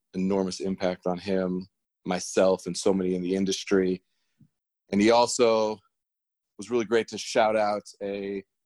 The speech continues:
mentor of his that really catapulted his career and have stayed in touch. So I'm very excited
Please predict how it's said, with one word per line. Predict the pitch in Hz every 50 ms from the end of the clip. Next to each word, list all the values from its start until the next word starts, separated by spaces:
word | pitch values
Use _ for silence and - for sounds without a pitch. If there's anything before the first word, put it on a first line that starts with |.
| _
mentor | - 123 127 123 - 135
of | 123 110
his | 113 123 117 110
that | - 110
really | 107 127 123 117
catapulted | 98 - 123 117 113 113 - - 113 104 - 110 101 92
his | 110 113 104 -
career | - - 110 104 110 107 107 107 107 104 - 98
and | 98 98 101
have | 101 92 -
stayed | - - - - 113 104 101
in | 104 98 95
touch. | - 104 101 101 - -
So | 104 98
I'm | 92 92
very | 107 107 107 104
excited | 92 - - - 107 101 101 104 104 98